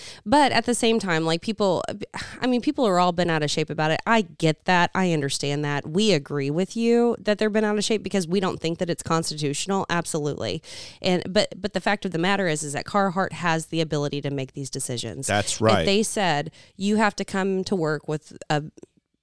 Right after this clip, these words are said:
Speaker 1: pink strand in your hair,"
Speaker 2: Gold
Speaker 1: because
Speaker 2: teeth. That's
Speaker 1: yeah.
Speaker 2: wh-, whenever I did my, uh,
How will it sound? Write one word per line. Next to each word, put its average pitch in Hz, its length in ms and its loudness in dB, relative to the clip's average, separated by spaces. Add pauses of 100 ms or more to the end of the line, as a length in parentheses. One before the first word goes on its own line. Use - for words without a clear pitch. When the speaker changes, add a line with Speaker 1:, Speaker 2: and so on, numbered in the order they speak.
(320)
Speaker 1:
pink - 380 -2
strand 160 460 0
in 156 100 0
your 143 120 0
hair," 147 500 -2 (500)
Speaker 2:
Gold 147 180 6
Speaker 1:
because 170 160 4
Speaker 2:
teeth. 107 340 4
That's 139 160 6
Speaker 1:
yeah. 160 140 6
Speaker 2:
wh-, - 160 0
whenever 139 300 6
I 123 80 8
did 170 300 4
my, 143 260 8
uh, 95 240 6